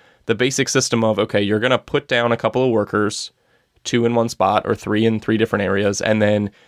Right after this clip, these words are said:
this power thing, count everything that you have in a space when you land there, and that corresponds to the power of the action you get to take. I think that that fundamental piece just makes a lot of sense, and then it is just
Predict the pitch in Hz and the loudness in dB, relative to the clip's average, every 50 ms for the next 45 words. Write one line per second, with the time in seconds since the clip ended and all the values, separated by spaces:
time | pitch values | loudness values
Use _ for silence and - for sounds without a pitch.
0 | _ _ _ _ - 110 113 - - - - 165 151 120 107 98 95 - - 98 | _ _ _ _ -2 0 0 0 -2 -4 -2 0 2 2 2 0 0 -2 -2 -2
1 | - - - - - - - 110 120 131 120 131 127 135 127 - 131 131 127 120 | -2 -4 -6 -10 -10 -6 -2 -2 -2 0 0 0 0 0 0 2 2 2 2 2
2 | 104 120 113 117 113 117 113 117 117 - - 101 101 104 107 - - 107 110 113 | 0 0 0 2 2 2 2 0 -2 0 0 0 0 0 -2 -2 -4 -2 0 0
3 | 117 113 104 101 98 98 98 92 - 151 101 104 104 101 _ _ _ _ _ _ | 0 0 -2 -2 -4 -4 -6 -6 -8 -6 -4 -4 -4 -4 _ _ _ _ _ _
4 | - - 110 110 110 107 - - 113 107 104 - - 113 107 104 101 101 98 - | -4 -2 0 0 0 -2 -2 0 0 0 0 0 0 0 0 0 0 -2 -4 -6
5 | - - 101 101 98 95 95 92 101 - _ _ _ _ _ _ _ _ _ _ | -4 -2 -2 0 0 0 -2 -4 -4 -8 _ _ _ _ _ _ _ _ _ _
6 | _ _ _ _ _ _ _ _ - 104 107 104 98 - - - 127 123 123 117 | _ _ _ _ _ _ _ _ -6 -2 -2 -2 -2 -2 -2 0 2 2 4 4
7 | 110 107 101 98 101 101 110 113 110 - - 101 101 85 90 90 110 - - 113 | 2 2 2 2 2 2 0 0 -2 -4 -4 -4 -4 -4 -4 -6 -6 -2 -2 0
8 | 113 135 165 202 226 196 175 147 110 - 123 117 113 - - 131 123 120 113 113 | 2 2 2 2 2 0 0 -2 0 0 -2 -2 -2 -2 -2 0 2 2 2 2
9 | 110 107 - 107 104 95 92 - _ _ - - 170 165 123 104 - - - 107 | 2 2 2 0 0 0 -2 -4 _ _ -4 -2 0 0 0 0 -2 -4 -6 -4
10 | - - 113 107 - 101 101 98 98 98 104 - - 107 101 78 64 - - - | -2 -2 -2 0 0 0 0 0 0 -2 -4 -2 -2 -2 -2 -2 -4 -6 -6 -4
11 | 104 107 110 107 107 101 107 110 110 107 - - 110 104 - - _ | -2 0 0 0 0 0 0 0 0 0 -2 -2 -2 -2 -2 -6 _